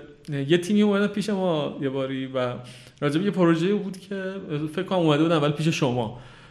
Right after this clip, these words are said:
و، اه، بعدش اومدن پیش ما. یه پروژه بود که، اه، فکر کنم، آها، یه پروژه کارت گیمی بود که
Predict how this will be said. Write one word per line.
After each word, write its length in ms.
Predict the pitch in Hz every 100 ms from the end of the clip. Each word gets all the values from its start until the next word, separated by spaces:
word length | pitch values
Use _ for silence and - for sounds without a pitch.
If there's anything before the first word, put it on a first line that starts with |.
| - 131
و، 40 | 127
اه، 360 | 123 120 123 - 135 127 127 127 131
بعدش 380 | 123 151 170 165
اومدن 220 | 147 143
پیش 240 | 151 180 -
ما. 200 | 180 180
یه 120 | 220
پروژه 320 | 214 190 180
بود 180 | 220 226
که، 120 | - 220 220 214 202
اه، 320 | 170 160 156
فکر 180 | - -
کنم، 300 | 185 196 196
آها، 300 | 185 180 151 196
یه 60 |
پروژه 280 | 208 190 190
کارت 400 | 202 160 156 156
گیمی 240 | 165 180
بود 240 | 143 120 -
که 200 | 143 131